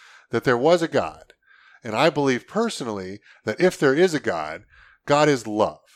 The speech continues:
God is not fear that religion sometimes, uh, speaks and all those kind of things. But it's, again, it's just that idea of, uh, like, uh, I know, Todd, you and I have talked about this a lot.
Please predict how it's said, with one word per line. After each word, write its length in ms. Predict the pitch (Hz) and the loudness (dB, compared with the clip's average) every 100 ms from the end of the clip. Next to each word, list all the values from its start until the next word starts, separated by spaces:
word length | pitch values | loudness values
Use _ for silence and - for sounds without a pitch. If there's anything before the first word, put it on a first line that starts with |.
| _ _ _ _ | _ _ _ _
God 180 | 127 135 | 0 2
is 100 | 127 | 0
not 160 | 123 | -4
fear 540 | - - 214 156 123 131 | -4 -6 0 0 0 -2
that 200 | 117 104 | -2 -2
religion 500 | 110 131 156 139 123 | -4 -2 -2 -4 -8
sometimes, 680 | - 117 117 104 98 - - _ | -10 -10 -6 -8 -8 -14 -18 _
uh, 280 | 107 98 98 | -8 -6 -6
speaks 440 | 95 - 120 117 - | -8 -6 -6 -6 -8
and 40 | |
all 80 | 113 | -8
those 80 | - | -8
kind 140 | 110 | -10
of 60 | 101 | -8
things. 220 | 95 98 | -10 -8
But 180 | - 135 | -2 -2
it's, 160 | 131 | -2
again, 320 | 135 120 165 139 | -6 -4 -2 -2
it's 160 | 131 | -4
just 220 | - 131 127 | -8 -4 -2
that 220 | 120 - | -2 -2
idea 420 | 123 123 190 175 | -4 -4 0 2
of, 200 | 117 110 - - - - | 2 0 -8 -20 -20 -2
uh, 120 | 104 | 0
like, 200 | 107 - | 0 0
uh, 240 | 107 98 110 | 0 0 0
I 60 | |
know, 100 | 139 | -4
Todd, 300 | 117 135 120 | -2 0 0
you 80 | 113 | -2
and 80 | 117 | -4
I 80 | 110 | -2
have 120 | 110 | -4
talked 220 | 104 95 | -6 -10
about 200 | 95 90 | -10 -12
this 120 | 101 87 | -12 -10
a 60 | |
lot. 360 | 92 110 90 | -2 -2 -2